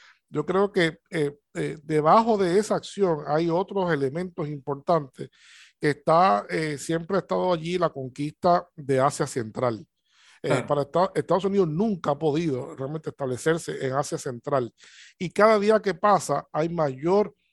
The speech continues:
Speaker 1: repercusiones de que Estados Unidos no esté afianzado en Asia Central. Estados Unidos ha buscado estos últimos veinte años,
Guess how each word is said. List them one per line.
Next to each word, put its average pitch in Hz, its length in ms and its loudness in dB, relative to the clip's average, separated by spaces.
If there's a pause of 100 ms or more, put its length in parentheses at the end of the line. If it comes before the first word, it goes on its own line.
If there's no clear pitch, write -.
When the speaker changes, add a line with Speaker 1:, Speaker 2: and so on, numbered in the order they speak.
(120)
Speaker 1:
repercusiones 165 680 -4
de 139 80 0
que 131 120 -2
Estados 139 340 -4
Unidos 156 260 -2
no 139 220 -2
esté 185 520 2 (360)
afianzado 147 640 0
en 127 140 -2
Asia 131 200 -2
Central. 117 640 -2
Estados 160 440 -2
Unidos 226 180 -2
ha 170 40 4
buscado 185 400 2
estos 160 200 -4
últimos 185 400 -2
veinte 160 320 -2
años, 147 300 2